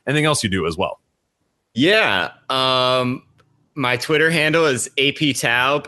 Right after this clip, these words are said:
Speaker 2: A P T A U B E.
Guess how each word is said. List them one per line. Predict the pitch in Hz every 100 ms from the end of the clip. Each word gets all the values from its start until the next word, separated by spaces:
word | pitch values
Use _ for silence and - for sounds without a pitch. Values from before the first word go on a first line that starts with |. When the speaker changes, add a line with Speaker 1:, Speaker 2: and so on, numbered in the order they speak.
| -
Speaker 2:
A | 123 131
P | 127 147 131 131
T | - 139 131 123
A | 123 123
U | 117 127 127
B | 101 123 120 123
E. | 131 151 208